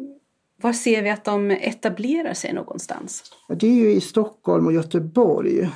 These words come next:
Speaker 2: Eh, Stockholm bildas nittonhundratretton och Göteborg nittonhundratjugoett. Och totalt har det sedan funnits fem, eh, kyrkor i landet totalt.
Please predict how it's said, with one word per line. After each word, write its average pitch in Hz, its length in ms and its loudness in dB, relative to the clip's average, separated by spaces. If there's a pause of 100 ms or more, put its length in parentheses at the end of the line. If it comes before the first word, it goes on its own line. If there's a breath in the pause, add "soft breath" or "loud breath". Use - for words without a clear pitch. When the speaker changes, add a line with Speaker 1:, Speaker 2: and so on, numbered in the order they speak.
(100)
Speaker 2:
Eh, 156 280 0
Stockholm 190 420 0
bildas 156 300 2
nittonhundratretton 156 880 0
och 156 60 2
Göteborg 143 440 0
nittonhundratjugoett. 147 1300 -2 (120)
Och - 100 -6
totalt 165 420 0
har 233 80 4
det 208 60 4
sedan 143 220 0
funnits 170 420 0
fem, 160 580 2 (800 loud breath)
eh, 131 380 0
kyrkor 143 400 0
i 143 40 2
landet 139 320 -2
totalt. - 720 -6